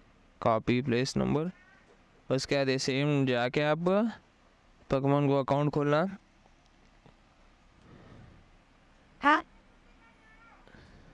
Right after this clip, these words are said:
Speaker 1: Pokemon Go अकाउंट खोले बाद से उसमें आप डायरेक्ट कॉपी कर दिए तो अपन, आप वही लोकेशन पे, अब मैं बता दूँ आपको,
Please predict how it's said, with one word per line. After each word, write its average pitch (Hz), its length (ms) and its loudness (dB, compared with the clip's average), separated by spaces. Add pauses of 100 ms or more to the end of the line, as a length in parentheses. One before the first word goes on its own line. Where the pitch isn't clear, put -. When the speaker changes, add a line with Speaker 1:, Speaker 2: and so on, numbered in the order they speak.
(2250)
Speaker 1:
Pokemon 131 480 2
Go 131 120 4
अकाउंट 131 320 -2
खोले 139 200 0
बाद 135 160 0
से 165 160 -4
उसमें 139 380 0
आप 135 240 -2
डायरेक्ट 135 600 -2 (800)
कॉपी 131 340 0
कर 143 160 2
दिए 143 160 2
तो 151 120 0
अपन, 147 360 2
आप 127 180 0
वही 135 220 0
लोकेशन 143 480 -2
पे, 165 180 0 (1000)
अब 135 100 -2
मैं 120 160 2
बता 120 320 2
दूँ 127 100 2
आपको, 165 340 0